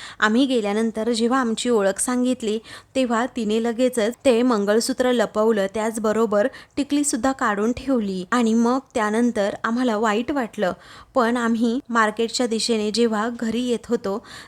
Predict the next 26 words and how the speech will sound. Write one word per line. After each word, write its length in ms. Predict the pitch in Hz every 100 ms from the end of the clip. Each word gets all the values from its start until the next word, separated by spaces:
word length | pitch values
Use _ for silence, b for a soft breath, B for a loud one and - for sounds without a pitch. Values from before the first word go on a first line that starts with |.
| _
तेव्हाच 360 | 254 233 220 277
मला 240 | 240 202
तो 120 | 202
माणूस 400 | 240 233 214 220
अगदी 300 | - 214 214
जिवंत 420 | 233 233 214 226 208 -
ठणठणीत 460 | 247 214 214 208
दिसला. 440 | 202 208 208 208 185 B B B
मी 120 | 240
त्याला 220 | 254 269 254
पकडलं, 600 | - 226 240 240 220 208
परंतु 520 | 220 233 247 240 226
तो 360 | - 233 262 B B B -
हे 140 | 269
नव्हते 300 | 262 262 226
म्हणून 340 | 247 269 247 277
पळून 460 | - 214 202 214
गेला 300 | 233 220 190 -
आणि 160 | 226 226 -
पळून 300 | 214 233 285
गेल्यानंतर 580 | 262 214 202 240 233 208
पुन्हा 360 | - 240 262
आम्ही 160 | 254 226
त्याच्या 280 | 208 202 208
घरी 220 | 220 220
गेलो, 300 | 240 240